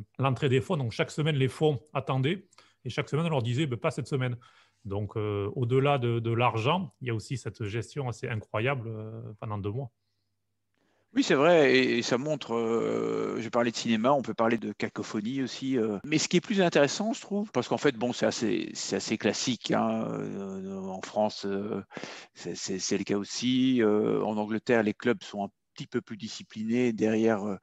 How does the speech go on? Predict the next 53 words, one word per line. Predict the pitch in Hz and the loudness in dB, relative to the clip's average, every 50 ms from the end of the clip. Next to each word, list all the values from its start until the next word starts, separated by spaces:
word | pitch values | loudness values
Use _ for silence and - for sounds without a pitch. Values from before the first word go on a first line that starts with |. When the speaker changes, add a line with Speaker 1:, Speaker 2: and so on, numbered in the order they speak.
| - - - - - - _ | -14 -18 -16 -16 -18 -12 _
Speaker 2:
derrière, | - 101 104 107 110 113 113 110 | 0 0 2 4 4 4 4 2
euh, | 107 104 104 | 2 2 2
la | 101 107 104 | 2 2 0
Première | - - 113 107 113 113 113 | 0 -2 0 2 4 4 4
Ligue, | 117 131 135 131 127 127 | 4 4 4 4 2 0
mais | 107 107 107 110 110 107 107 | -2 0 0 2 2 2 0
vous | 104 101 92 101 101 | 0 -2 -4 -2 2
verrez, | 101 104 107 113 120 120 | 2 4 4 4 4 4
le | 107 104 | 2 -2
jour | 98 95 117 120 107 | -4 -4 -6 -4 -2
où | 107 104 | -2 0
il | 101 | 0
y | 104 | 0
aura | 101 107 110 | 2 2 0
un | 98 | 0
peu | - 110 | -2 -4
moins | 107 107 107 | -2 -2 -2
d'argent, | 104 107 107 104 101 107 117 127 131 117 | 0 0 -2 -2 -2 -2 -2 -2 -4 -6
le | - 113 104 110 | -8 -6 -6 -8
climat | - - - 117 113 117 117 | -8 -8 -8 -4 0 2 2
va | 104 101 | 2 0
changer. | - - 107 113 135 165 185 _ _ _ _ _ - - - - | -4 -4 -6 -2 -2 -2 -2 _ _ _ _ _ -20 -18 -12 -8
Ce | - - | -4 2
qui | - | 4
est | 175 - | 6 6
intéressant | 180 170 170 160 160 151 - 233 220 214 202 180 | 6 8 8 6 6 6 4 4 6 6 8 8
à, | 151 147 139 113 - - - - - - | 8 8 8 6 4 2 -2 -4 -6 -2
à | - - 147 | 2 4 4
essayer | 151 127 - 175 160 | 6 6 4 2 2
de | |
comprendre, | - - 151 - - - 196 208 220 196 175 160 | 2 -2 -6 -6 0 2 4 4 4 4 2 -2
c'est | - - 156 - | 0 0 0 0
de | - | 0
savoir | - 160 135 143 190 202 208 214 202 - - _ _ _ _ _ _ - | 0 2 4 4 6 6 6 4 2 0 -6 _ _ _ _ _ _ -8
pourquoi | - - - - - 226 262 247 185 117 | -8 -8 -8 -4 2 4 6 6 6 4
cette | - - 127 - - | 2 0 0 2 2
hésitation. | 123 101 - - - 113 - - 117 110 107 98 90 _ _ _ _ _ - - - - - - - - | 2 2 2 4 4 4 4 4 0 0 -2 -4 -12 _ _ _ _ _ -20 -20 -18 -16 -16 -16 -14 -12
Parce | - 117 - | -12 -10 -6
que | - - | -6 -4
sur | - - 202 190 | 0 2 4 4
le | 175 151 | 6 6
papier, | - 151 - - - 147 139 139 139 127 120 - - | 4 4 2 4 4 6 8 8 8 6 6 4 4
dazn | 123 123 120 117 131 139 139 139 127 | 4 4 4 6 4 2 2 2 0
fait | - - 120 110 | -2 0 0 0
une | 110 120 | 2 0
offre | 123 120 - - | -2 -2 0 -2
à | 104 | -2
huit | 101 117 | -2 -2
cent | - - 131 117 | -4 -4 -4 -2
quarante | - 120 113 113 - - | 0 0 0 -2 -2 -4
millions | 113 113 113 101 | -4 -4 -4 -2
par | - 101 - | -4 -6 -6
saison, | - 107 104 123 160 208 302 277 | -2 -2 -2 0 -2 -2 -4 -8